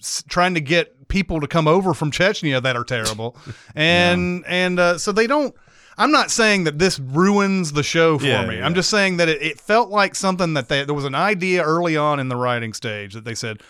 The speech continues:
Speaker 1: "Okay, NoHo Hank's gonna mean business and he's gonna kill Barry if he doesn't do this."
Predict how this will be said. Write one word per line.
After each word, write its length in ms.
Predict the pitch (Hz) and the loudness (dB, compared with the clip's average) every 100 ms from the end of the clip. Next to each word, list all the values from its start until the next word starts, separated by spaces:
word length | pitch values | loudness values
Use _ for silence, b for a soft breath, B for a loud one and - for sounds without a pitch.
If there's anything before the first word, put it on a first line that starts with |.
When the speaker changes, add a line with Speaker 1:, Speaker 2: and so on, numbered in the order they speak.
| B B B | B B B
Speaker 1:
"Okay, 300 | 139 180 147 | -2 2 2
NoHo 300 | 147 165 175 | 4 4 4
Hank's 220 | 180 185 | 2 2
gonna 160 | 135 151 | 0 0
mean 240 | 143 135 | 2 0
business 460 | 139 175 156 139 123 | 2 0 0 -2 -2
and 120 | 131 | -2
he's 140 | 135 139 | -2 -2
gonna 180 | 147 | -2
kill 260 | 127 - 165 | -2 0 0
Barry 360 | 147 139 131 127 | 2 2 2 0
if 80 | |
he 80 | 120 | -2
doesn't 240 | 131 127 120 | -2 -2 -2
do 200 | 151 170 | -2 0
this." 440 | 123 113 113 - | -2 -4 -6 -8